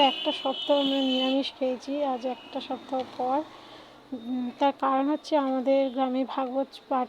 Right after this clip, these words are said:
হচ্ছিল। ভাগবত পাঠের জন্য আমরা সবাই নিরামিষ খাচ্ছিলাম, আর আজ আমরা আমিষ, নিরামিষ না খেয়ে আজকে আমিষ খেলাম। সাত দিন পর ভাগবত শেষ হয়ে গেছে, আর আমিষ রান্নায় প্রথমেই আমাদের আছে দেখো মাংস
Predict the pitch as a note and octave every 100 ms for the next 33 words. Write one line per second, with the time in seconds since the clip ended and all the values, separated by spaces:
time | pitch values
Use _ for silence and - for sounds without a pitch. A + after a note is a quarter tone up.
0 | - C4 - C4 C#4 B3 B3+ C4 - B3+
1 | C4 C4+ C#4 B3+ C4 - C4 C4+ E4+ G4
2 | A#4+ - - - - - - - - C#4
3 | C4+ C#4+ C4+ - C4 - C4+ C4 D4+ E4+
4 | E4 C4 C4 - C4+ B3+ C#4 C4+ D4 C#4
5 | B3+ C4 B3+ - C4 C4 B3+ C4 B3+ -
6 | C4+ B3+ A#3+ - C#4+ C#4+ A#3 C4 A#3+ B3
7 | - - B3+ A#3+ B3+ E4+ D4+ - C#4+ B3
8 | A#3+ C4+ C4 B3+ B3+ C#4+ B3+ B3 B3+ B3+
9 | - C4+ - B3+ B3 A#3+ - D4 - -
10 | - - - - - - C4+ B3 A#3+ B3
11 | B3 A#3+ B3 C4+ C4 C4+ C4 B3+ C4+ C#4
12 | C#4+ C4+ B3+ B3+ C4+ B3+ B3+ - C4+ C4
13 | D#4 C4+ B3 A#3+ A#3+